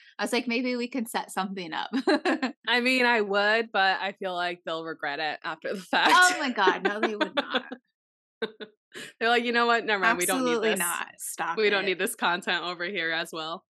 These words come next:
Speaker 1: All right. We're, all right, that's enough of that.
Speaker 2: <laughs> But anyway, yeah, so it's super fun, and then I
Speaker 1: That's so
Speaker 2: told Jake,
Speaker 1: cool.
Speaker 2: I was like, "You gotta get on here," 'cause he actually takes, like, a lot of videos of him drawing and stuff. It's like, "Just throw them up there."
Speaker 1: Mm-hmm.
Speaker 2: But he, of course, made it so complicated. He was asking me, like, five hundred questions. I was just like,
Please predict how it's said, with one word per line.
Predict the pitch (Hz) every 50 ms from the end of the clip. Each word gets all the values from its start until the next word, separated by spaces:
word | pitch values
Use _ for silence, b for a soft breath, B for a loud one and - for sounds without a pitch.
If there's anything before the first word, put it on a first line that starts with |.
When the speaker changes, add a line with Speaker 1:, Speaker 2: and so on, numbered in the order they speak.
| _ _ -
Speaker 1:
All | - - 214 220 196
right. | 180 - - 76 - - - _
We're, | - 196 - - - 202 202 208
all | 196 190 180 -
right, | - - - -
that's | - 190 - -
enough | 185 175 165 185 -
of | - -
that. | - 240 247 208 202 196 -
Speaker 2:
<laughs> | - 220 220 - 214 - - - _ _ _ _ _ _ _ _ B B B B B B B B
But | - 285
anyway, | 359 508 539 480 392 381
yeah, | 466 523 508 - -
so | 370 294 320
it's | - -
super | - 359 349 403 392 381
fun, | - 285 254 254 254 262 269
and | - - 220 233
then | 233 240
I | 254
Speaker 1:
That's | 262 -
so | 330 254
Speaker 2:
told | 247 233
Jake, | 269 247 262 240 233 220 - -
Speaker 1:
cool. | - - _ _ _ - - _ _ _ _
Speaker 2:
I | 262
was | 285 277
like, | 320 285 285 285
"You | 339 330
gotta | 403 453 480 480 440
get | 440 427 415
on | 392 392 415 381
here," | 339 285 233
'cause | - 240 220 226
he | 277 285
actually | 330 294 - 294
takes, | - 247 220 226 -
like, | 226 220
a | 233 220
lot | 220 226 226
of | 220
videos | 214 214 220 226 220 214 214 -
of | 196 214
him | 220 214 214
drawing | - 170 160 165 175 190 214
and | 240 247
stuff. | - 294 294 285
It's | 302 285 -
like, | 320 294
"Just | - 359 320 - - _ _ -
throw | 220 214 240 277
them | 294 311 294 262
up | 247 302 - _
there." | 170 151 156 151 151 - _ _ 262
Speaker 1:
Mm-hmm. | 247 233 220 208 214 202 202 196 196 208
Speaker 2:
But | - -
he, | - - 294 262
of | 240 226 233
course, | - - 202 196 190 -
made | 185 170 165
it | 139 - -
so | - 202 190 185
complicated. | - 165 160 147 156 160 160 160 156 156 156 151 156 165
He | 165 170
was | 165 175
asking | 170 175 170 - 180 170
me, | 151
like, | 151 -
five | _ - 165 165 175 175
hundred | 202 190 180 180 180 -
questions. | - 165 165 160 - - 170 - -
I | 170
was | 170 - -
just | - 165 - -
like, | 175 170 175 170 - -